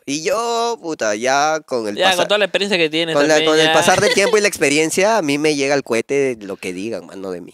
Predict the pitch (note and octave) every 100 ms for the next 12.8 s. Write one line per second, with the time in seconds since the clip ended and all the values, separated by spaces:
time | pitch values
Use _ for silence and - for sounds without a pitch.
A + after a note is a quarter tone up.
0 | - _ G#2+ G2+ - A2+ - _ - C#3
1 | D#3+ D3+ D3 - - - - _ _ _
2 | _ _ _ _ _ _ _ D3+ E3 E3
3 | A#3 B3 - A3+ A#3 A#3 A#3 G3 C3+ C3+
4 | F3+ F3 F3 F#3 - D#3+ B2 G#2+ A#2 B2
5 | D3 C#3+ C3+ G#2 A#2+ A#2 - F2 F#2 E2+
6 | F#2 A2 B2 G#2 G2+ F#2+ F#2 F2 - -
7 | C#3 D3+ - A#4 - _ _ _ - G#2+
8 | B2+ - A#2+ - B2+ A#2+ - _ _ -
9 | F3 F#3+ A#4 _ _ _ _ _ A2+ D#3
10 | C#3+ D3+ - _ _ _ _ B2+ B2+ A#2+
11 | A#2+ - _ _ _ A#3+ C#4+ A3+ B4 D5+
12 | - - F#3 F#3 F4 C#4 B2 C3